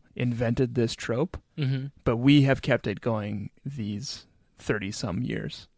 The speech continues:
Speaker 2: After thirty years, it's still not stale. In
Speaker 1: Mm-mm.
Speaker 2: fact, it is dibbly distant.
Speaker 1: It is dibbly distant.
Speaker 2: Yeah.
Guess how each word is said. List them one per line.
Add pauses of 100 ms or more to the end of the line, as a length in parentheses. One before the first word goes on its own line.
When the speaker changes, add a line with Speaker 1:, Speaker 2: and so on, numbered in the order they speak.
(120)
Speaker 2:
After
thirty
years,
it's
still
not
stale.
In
Speaker 1:
Mm-mm.
Speaker 2:
fact, (240)
it
is (260)
dibbly (300)
distant. (140)
Speaker 1:
It
is
dibbly
distant.
Speaker 2:
Yeah.